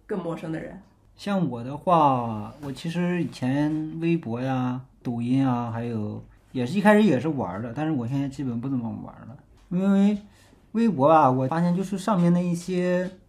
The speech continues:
Speaker 2: 热搜，就可能有五十条，有四十条，我觉得都是一些没用的东西。所以我觉得这个信息这个东西就是，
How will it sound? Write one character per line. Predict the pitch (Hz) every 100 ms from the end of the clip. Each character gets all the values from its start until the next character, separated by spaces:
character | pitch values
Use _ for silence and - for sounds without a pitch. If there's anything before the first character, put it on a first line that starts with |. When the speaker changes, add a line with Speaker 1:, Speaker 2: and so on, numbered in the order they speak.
| _
Speaker 2:
热 | 220 175
搜， | 170 220 214 - - _ - _ - - -
就 | 208 190 175
可 | - 143
能 | 160
有 | 196
五 | 247 135
十 | 117 170
条， | 131 110
有 | 127 131
四 | - 330
十 | 190
条， | 139 143
我 | 117
觉 | 107
得 | 123
都 | 131
是 | 135 143
一 | 120
些 | 113 120 117 117 - _ _ _ _ -
没 | 135
用 | 247
的 | 214
东 | 123 113
西。 | 110 - _ _ _ _ -
所 | - 214
以 |
我 | 196 120
觉 |
得 | 147 190
这 | 233
个 | 208 160 139
信 | 139 214 175
息 | 185 196
这 | 180
个 | 156
东 | 160 160
西 | 139
就 | 147 143
是， | 135 135 120